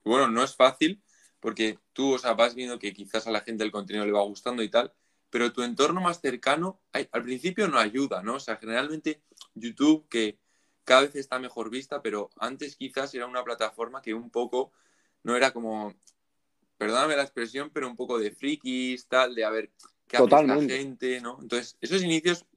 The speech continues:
Speaker 1: en ese sentido, ¿cómo fueron?
Speaker 2: Mira, para mí el inicio fue lo más difícil y no por las visitas, o sea, porque te pro-, te prometo que no era mi gran preocupación, sino por cómo me vería la gente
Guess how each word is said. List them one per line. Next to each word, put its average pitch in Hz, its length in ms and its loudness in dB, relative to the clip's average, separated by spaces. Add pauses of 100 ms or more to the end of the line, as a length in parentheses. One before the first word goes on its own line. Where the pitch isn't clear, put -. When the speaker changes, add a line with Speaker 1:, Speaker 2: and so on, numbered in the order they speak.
(180)
Speaker 1:
en 127 140 -4
ese 143 180 -4
sentido, 143 420 2
¿cómo 127 260 -4
fueron? 95 420 -4 (1600)
Speaker 2:
Mira, 139 200 4
para 131 160 4
mí 156 80 4
el 180 60 8
inicio 165 260 4
fue 135 100 0
lo 123 80 4
más 113 160 2
difícil 127 640 -2
y 135 120 2
no 147 280 4
por 175 180 4
las 123 220 4
visitas, 120 720 -6
o - 40 -12
sea, 110 200 2
porque 110 280 -2
te 98 120 -4
pro-, 110 280 0
te 117 120 6
prometo 123 340 6
que 135 60 6
no 127 80 8
era 123 100 8
mi 120 100 8
gran 117 180 8
preocupación, 117 520 6
sino 127 260 4
por 117 220 2
cómo 143 240 8
me 147 120 8
vería 131 280 10
la 123 140 8
gente 139 400 -6